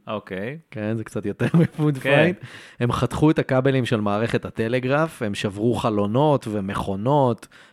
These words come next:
Speaker 2: וכל דבר שהם ראו שהיה עליו את הלוגו של פורד. <laughs>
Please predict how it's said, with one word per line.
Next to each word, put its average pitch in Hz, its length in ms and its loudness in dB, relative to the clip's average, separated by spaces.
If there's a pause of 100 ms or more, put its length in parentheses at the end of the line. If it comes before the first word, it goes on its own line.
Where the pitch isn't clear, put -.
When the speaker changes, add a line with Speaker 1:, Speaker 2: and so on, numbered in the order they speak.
Speaker 2:
וכל 107 400 0
דבר 120 260 2
שהם 117 240 0
ראו 107 240 4
שהיה 104 360 0
עליו 107 200 -2
את - 60 -4
הלוגו 107 340 0
של 92 200 -6
פורד. 123 480 0 (200)
<laughs> 139 40 0